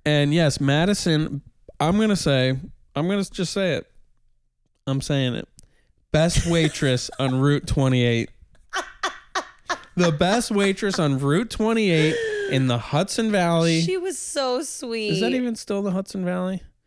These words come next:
Speaker 1: In
Speaker 2: Who
Speaker 1: the
Speaker 2: knows?
Speaker 1: Catskills, Madison at Hickory Smokehouse.
Speaker 2: She was such
Speaker 1: I
Speaker 2: a
Speaker 1: felt
Speaker 2: doll.
Speaker 1: so taken care of. And she was so
Speaker 2: Yeah.
Speaker 1: young. Wise beyond her years.
Speaker 2: Yeah, probably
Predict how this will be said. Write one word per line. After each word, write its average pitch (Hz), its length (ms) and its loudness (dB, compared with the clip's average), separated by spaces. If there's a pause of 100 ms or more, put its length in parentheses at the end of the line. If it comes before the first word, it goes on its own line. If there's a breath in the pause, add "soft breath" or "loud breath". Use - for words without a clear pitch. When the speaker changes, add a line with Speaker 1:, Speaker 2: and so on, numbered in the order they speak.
(220)
Speaker 1:
In 165 120 0
Speaker 2:
Who 202 60 2
Speaker 1:
the 226 60 4
Speaker 2:
knows? 180 80 -6
Speaker 1:
Catskills, 143 1000 -2 (920)
Madison 147 540 0
at 127 220 -2 (100)
Hickory 131 460 -2
Smokehouse. 117 640 -4
Speaker 2:
She 240 180 -6
was 226 180 -4
such 233 220 -6
Speaker 1:
I 190 40 -2
Speaker 2:
a 220 80 -4
Speaker 1:
felt 233 120 2
Speaker 2:
doll. 156 240 2
Speaker 1:
so 165 160 2
taken 165 380 0
care 139 200 0
of. 117 80 -2
And 131 100 -2
she - 120 -2
was 175 100 -2
so 202 120 -2
Speaker 2:
Yeah. 202 140 4
Speaker 1:
young. 160 240 0 (200)
Wise 160 320 2
beyond 143 320 2
her 120 100 2
years. 117 480 -2 (220)
Speaker 2:
Yeah, 226 280 0
probably 262 840 0